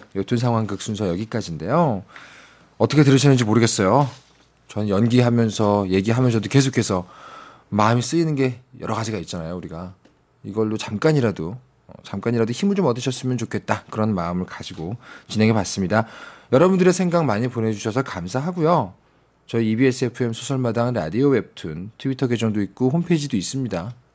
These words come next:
생방송 아니라도 언제나 놀러 오셔서 자기 얘기해주세요. 저희가 다 읽어보고 방송 때 같이 읽어드릴게요.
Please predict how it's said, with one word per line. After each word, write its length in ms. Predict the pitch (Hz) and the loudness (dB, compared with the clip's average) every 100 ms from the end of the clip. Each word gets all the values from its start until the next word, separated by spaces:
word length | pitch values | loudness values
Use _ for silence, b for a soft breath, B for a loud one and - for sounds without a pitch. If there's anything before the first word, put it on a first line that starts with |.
| _ | _
생방송 460 | - 147 135 131 135 | -6 0 0 2 0
아니라도 340 | 87 85 98 | -2 -4 -6
언제나 220 | 82 101 | -4 -2
놀러 260 | 117 104 131 | 0 2 2
오셔서 460 | 98 87 82 139 131 b b | 2 -2 -4 -4 -4 b b
자기 260 | - 95 95 | -10 -6 -4
얘기해주세요. 560 | 82 110 - - 76 - b b b b - | -2 -4 -4 -10 -12 -14 b b b b -10
저희가 180 | 87 | -8
다 140 | 90 120 | -2 0
읽어보고 420 | 104 139 98 82 | 4 4 2 -4
방송 340 | 80 85 95 | -8 -8 -8
때 120 | 90 90 | -8 -10
같이 280 | 90 - | -10 -10
읽어드릴게요. 540 | 82 95 80 80 - | -6 -8 -8 -12 -14